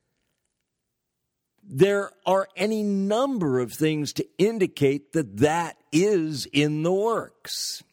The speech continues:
Any number of things, even though it seems like, of course, they would not do that until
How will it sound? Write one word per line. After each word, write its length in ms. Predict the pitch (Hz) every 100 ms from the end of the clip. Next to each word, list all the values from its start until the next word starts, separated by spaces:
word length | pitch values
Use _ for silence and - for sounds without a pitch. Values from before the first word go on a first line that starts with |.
| _ _ _ _ _ _ _ _ -
Any 300 | 208 226 220
number 440 | 208 214 202 190 156
of 100 | 107
things, 420 | 110 87 76 - - - _
even 420 | 160 226 233 226
though 180 | 208 202
it 120 | 185
seems 1120 | - - 180 220 208 190 180 190 196 135 - - _ _ _ _ -
like, 320 | 170 185 190
of 200 | 190 -
course, 920 | 147 156 208 247 175 101 - - - _ _ -
they 220 | 139 143
would 200 | 131 131
not 480 | 147 143 127 - 95
do 200 | 175 175
that 260 | 135 123 _ -
until 960 | 175 240 - - 277 214 98 120 139